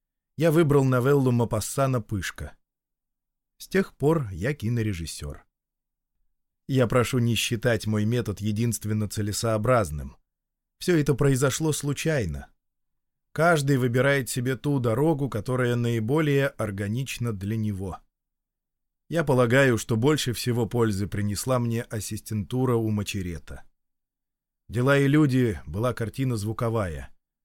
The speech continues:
Звуковое кино только рождалось, опыта не было, и нам приходилось очень многое как бы изобретать впервые. Именно этот экспериментальный характер картины —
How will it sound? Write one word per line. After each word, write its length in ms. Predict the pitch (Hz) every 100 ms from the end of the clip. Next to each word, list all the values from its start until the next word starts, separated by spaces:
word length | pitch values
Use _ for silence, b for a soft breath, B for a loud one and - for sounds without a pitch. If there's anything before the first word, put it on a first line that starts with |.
| _ _
Звуковое 640 | 98 113 113 127 135 147 127
кино 320 | 131 139 135
только 320 | 139 113 123
рождалось, 640 | 120 104 123 160 110 -
опыта 320 | 120 110 98 101
не 220 | 117 156
было, 320 | 120 101 82 - _ _ _
и 80 | -
нам 180 | 139 131
приходилось 640 | 123 - 120 143 139 113
очень 240 | 127 - 117
многое 560 | 110 131 156 131 123
как 220 | 110 117
бы 180 | 110 120
изобретать 580 | 113 117 110 113 143 123
впервые. 720 | - 127 127 123 123 85 69 _ _ _ _ _ _ _ _ _ _ _
Именно 500 | 139 165 165 156 147
этот 360 | 147 143 139 131
экспериментальный 920 | - - 117 120 117 107 123 113 107
характер 520 | - 107 101 - 85
картины — 720 | - 90 - 170 170 160 -